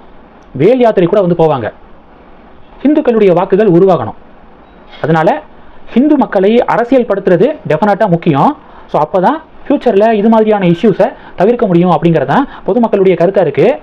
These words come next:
இந்த டாபிக்ஸை பத்தி உங்களுடைய பார்வைகளை மறக்காம கமெண்ட் பண்ணுங்க. தொடர்ந்து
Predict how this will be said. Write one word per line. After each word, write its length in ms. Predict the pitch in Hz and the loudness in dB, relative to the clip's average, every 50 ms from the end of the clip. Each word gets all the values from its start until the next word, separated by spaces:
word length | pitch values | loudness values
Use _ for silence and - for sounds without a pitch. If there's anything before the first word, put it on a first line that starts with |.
| - - - - - - - - - - - - - | -16 -20 -20 -20 -20 -20 -20 -20 -20 -20 -20 -8 -2
இந்த 200 | - 185 208 214 | -2 0 0 2
டாபிக்ஸை 380 | 196 196 202 220 202 - 208 | 0 0 -2 -2 -2 -2 0
பத்தி 180 | 175 143 - 226 | -2 0 0 0
உங்களுடைய 440 | 226 196 202 202 202 190 196 185 170 | 0 2 2 2 2 2 2 2 2
பார்வைகளை 460 | - 175 202 214 208 196 180 202 202 | 0 0 2 2 0 0 0 -2 0
மறக்காம 440 | 180 160 160 175 170 196 202 208 220 | 0 0 0 0 -2 -2 0 0 0
கமெண்ட் 260 | 208 175 190 220 233 | 0 0 0 0 0
பண்ணுங்க. 400 | 226 190 175 156 156 170 202 226 226 - - - - | 0 0 -2 0 0 0 0 0 -4 -10 -20 -6 -2
தொடர்ந்து 340 | 160 160 185 220 247 240 | 0 0 0 0 0 -2